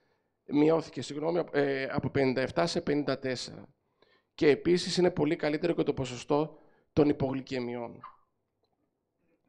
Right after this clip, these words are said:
Από τα στοιχεία, ε, του, της ιστοσελίδας του A P S, υπάρχουν περίπου τρεις χιλιάδες διακόσιες εξήντα δύο ασθενείς σε όλο τον κόσμο που το χρησιμοποιούν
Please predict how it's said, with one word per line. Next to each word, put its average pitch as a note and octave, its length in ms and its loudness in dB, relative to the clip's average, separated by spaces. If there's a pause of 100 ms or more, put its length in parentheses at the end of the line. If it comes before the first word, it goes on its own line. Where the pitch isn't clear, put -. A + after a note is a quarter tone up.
(680)
Από D3+ 300 2
τα D3+ 120 6
στοιχεία, D#3+ 880 6
ε, A#2+ 640 -2
του, A#2+ 880 -6
της C#3+ 120 -6
ιστοσελίδας D3 680 -2
του C3+ 140 -4
A C#3 180 2 (100)
P - 20 -6
S, D#3 260 -2 (640)
υπάρχουν D#3+ 760 4
περίπου D#3 400 2
τρεις E3 260 0
χιλιάδες D3+ 460 -2
διακόσιες C#3+ 380 -4
εξήντα C#3 400 -6
δύο D3+ 180 0
ασθενείς D3 440 -4
σε - 120 -2
όλο D#3 240 2
τον C#3 140 -2
κόσμο C3+ 380 0
που - 120 -4
το C3+ 120 -2
χρησιμοποιούν B2 840 -6